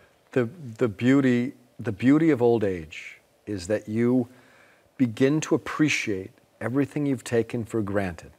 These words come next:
And that's because you have learned. You've learned what's important. And as a kid, you don't know that tree is important. At an older age, you can appreciate it. My father is eighty-two.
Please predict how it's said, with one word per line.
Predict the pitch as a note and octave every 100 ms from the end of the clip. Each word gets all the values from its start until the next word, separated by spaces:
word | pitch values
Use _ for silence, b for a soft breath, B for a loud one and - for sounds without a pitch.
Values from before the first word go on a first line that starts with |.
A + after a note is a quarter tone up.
| _ b b -
And | G2
that's | A2 A#2+ -
because | D3 - A2+ G2
you | A2+
have | A#2+ B2
learned. | E3 G#2+ D#2 -
You've | A2+ A2+
learned | C3 C#3
what's | C3 A#2+ B2+
important. | A2+ F3+ - G2 - b b b -
And | A#2+
as | B2+
a |
kid, | - - F3+
you | C#3
don't | F3 F#3
know | C#3+ D3+
that | B2+ -
tree | - A#2+
is | G#2
important. | G#2+ F#2+ - A2+ _ _ b b b b b -
At | A2
an | A#2
older | B2+ C3+ C3 -
age, | B2+ B2+ B2+ - b b b
you | A#2+ A2+
can | A#2
appreciate | G#2+ - E3+ E3 - G2+ F2
it. | - _ b b b _
My | A2+ C3+
father | C#3 - F3 E3+ C#3+
is | A#2 G#2+
eighty-two. | B2+ F#3+ - B2 G#2